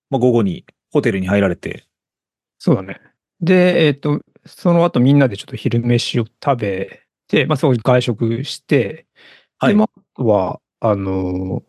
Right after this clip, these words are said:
Speaker 2: まあ、ホテルに帰って、まあ、持ってったご飯。<laughs> 僕、今回結構大量にご飯持ってったんで。
Speaker 1: あ、
Speaker 2: 持ってったご飯。
Speaker 1: そうなんですか？
Speaker 2: まあまあ、そう、まあ、高いからね。
Speaker 1: あ、まあまあ、そうです、そうですよね。確かに。
Speaker 2: 外食は結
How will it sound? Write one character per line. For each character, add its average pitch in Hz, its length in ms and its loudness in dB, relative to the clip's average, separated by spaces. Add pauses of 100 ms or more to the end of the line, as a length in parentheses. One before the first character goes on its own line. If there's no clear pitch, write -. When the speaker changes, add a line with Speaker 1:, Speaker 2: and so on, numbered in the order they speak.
(180)
Speaker 2:
ま - 80 0
あ、 - 20 4
ホ - 180 -4
テ 135 100 -2
ル 92 100 -6
に 95 80 -12
帰 110 180 -2
っ - 40 -12
て、 - 520 -10 (280)
ま 143 80 2
あ、 - 20 2
持 139 140 4
っ 135 60 -2
て 160 120 2
っ 156 60 -2
た 156 120 -2
ご 110 120 2
飯。 98 220 -8 (300)
<laughs> - 260 -20
僕、 - 280 -6
今 180 300 0
回 - 80 -2
結 220 160 0
構 - 100 -10
大 143 200 0
量 143 80 4
に 143 80 6
ご 143 100 4
飯 127 120 2
持 98 160 -6
っ - 40 -10
て - 80 -14
っ - 40 -20
た - 80 -8
ん 90 80 -10
で。 87 180 -12 (720)
Speaker 1:
あ、 175 100 0
Speaker 2:
持 147 120 2
っ 135 40 0
て - 60 -10
っ - 20 -10
た - 80 2
ご - 40 6
飯。 - 0 -
Speaker 1:
そ - 0 -
う - 20 2
な - 80 2
ん - 20 -4
で 107 40 -6
す - 60 -8
か？ - 120 -8 (600)
Speaker 2:
ま 185 100 2
あ 180 40 0
ま 127 100 0
あ、 - 40 0
そ - 100 -8
う、 98 160 -10
ま 104 120 -6
あ、 95 80 -10 (360)
高 320 240 2
い 415 60 6
か - 80 -2
ら - 100 -6
ね。 - 60 -18 (380)
Speaker 1:
あ、 - 200 -14
ま - 140 -16
あ - 20 -18
ま - 120 -16
あ、 - 20 -14
そ 104 340 -12
う 101 220 -14
で - 80 -10
す、 - 140 -8
そ 123 180 2
う 120 40 -2
で 104 80 -2
す 87 80 -8
よ 90 140 -2
ね。 131 340 0 (200)
確 - 240 -8
か 98 100 0
に。 85 200 -6 (540)
Speaker 2:
外 208 220 2
食 214 220 0
は 208 60 2
結 - 300 -2